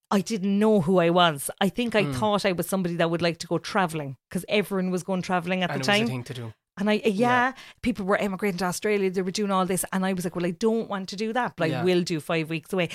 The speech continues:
Speaker 1: And sure, I'm not that person
Speaker 2: And
Speaker 1: at
Speaker 2: then
Speaker 1: all.
Speaker 2: you probably didn't feel comfortable doing that, and you were out of your
Speaker 1: I
Speaker 2: own.
Speaker 1: felt so far. I
Speaker 2: Yeah.
Speaker 1: missed my mum.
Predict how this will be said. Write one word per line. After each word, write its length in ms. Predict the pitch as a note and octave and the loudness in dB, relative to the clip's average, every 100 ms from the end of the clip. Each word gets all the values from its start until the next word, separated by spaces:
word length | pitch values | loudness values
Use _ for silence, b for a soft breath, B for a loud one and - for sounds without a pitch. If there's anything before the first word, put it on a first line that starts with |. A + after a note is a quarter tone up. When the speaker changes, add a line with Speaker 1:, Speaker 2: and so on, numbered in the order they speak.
| B B | B B
Speaker 1:
And 80 | G3 | -6
sure, 220 | - A3+ | -4 -2
I'm 80 | A3 | -2
not 140 | D#3+ C3+ | -2 -6
that 140 | C3+ | -12
person 320 | - C3+ - | -12 -8 -6
Speaker 2:
And 60 | C#3+ | -2
Speaker 1:
at 20 | E3+ | 0
Speaker 2:
then 40 | |
Speaker 1:
all. 100 | E3+ | -2
Speaker 2:
you 80 | B2+ | -4
probably 300 | - B2+ B2 | -8 -8 -8
didn't 180 | B2 B2 | -10 -10
feel 160 | C3+ A#2 | -10 -10
comfortable 420 | B2+ B2+ - B2 | -10 -12 -12 -12
doing 160 | B2 B2 | -10 -8
that, 200 | B2 C#3 | -8 -8
and 80 | |
you 60 | B2 | -10
were 120 | B2 | -8
out 120 | B2 B2 | -8 -8
of 40 | |
your 140 | A#2+ - | -8 -6
Speaker 1:
I 60 | |
Speaker 2:
own. 120 | B3 F4 | -4 -2
Speaker 1:
felt 140 | C4+ | -2
so 120 | D4+ | -2
far. 140 | C4 D4+ | -2 -2
I 60 | |
Speaker 2:
Yeah. 40 | D#4 | 0
Speaker 1:
missed 300 | E4 D#4 - | -2 -4 -2
my 140 | A3+ | 0
mum. 360 | A3 C4 D4 | 2 0 0